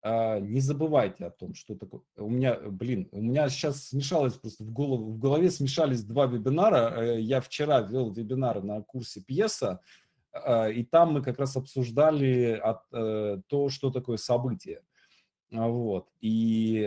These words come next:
э, я почему-то подумал, что я вам уже объяснял, что такое событие. Вопрос, друзья, э, что такое событие?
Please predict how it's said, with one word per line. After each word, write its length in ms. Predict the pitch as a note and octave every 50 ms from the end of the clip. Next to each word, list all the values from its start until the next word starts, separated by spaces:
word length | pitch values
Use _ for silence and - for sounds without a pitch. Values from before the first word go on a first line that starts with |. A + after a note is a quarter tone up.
| G2 -
э, 200 | G#2 G#2+ G#2+ G#2+
я 160 | G#2 A#2+ D3 D3
почему-то 340 | D3+ - - D#3+ C#3+ D3
подумал, 320 | C3+ C#3 C3 C3+ E3+ E3 C3
что 120 | - C3
я 160 | A#2 B2+ D3 C#3
вам 240 | C3 C3+ C#3+ C#3 C3+
уже 200 | B2 C3 C3+ B2
объяснял, 500 | A2+ A2 A#2 C3 C3 - C#3 A#2+ G2+ F#2
что 180 | - - F#2+
такое 280 | - F#2+ F#2 - F#2+ F#2
событие. 560 | - - G#2 F#2+ F#2 F#2 - _ - - - _ _ _
Вопрос, 640 | G2 A2 C3+ D#3 - - F3+ D3+ A#2 F#2 - - - -
друзья, 540 | G#2+ G#2 A#2+ B2 A#2 A#2 A#2 G#2+ F2+ - - _ _ _ _ _ _
э, 360 | - G#2 G#2 G2+ G2 F#2 E2+ - _
что 360 | - - - - - A3+ A#3+
такое 300 | - F#3 - F3 F3+ E3
событие? 600 | - - C#3+ C#3 C3+ C3 G#2 F#2 - - -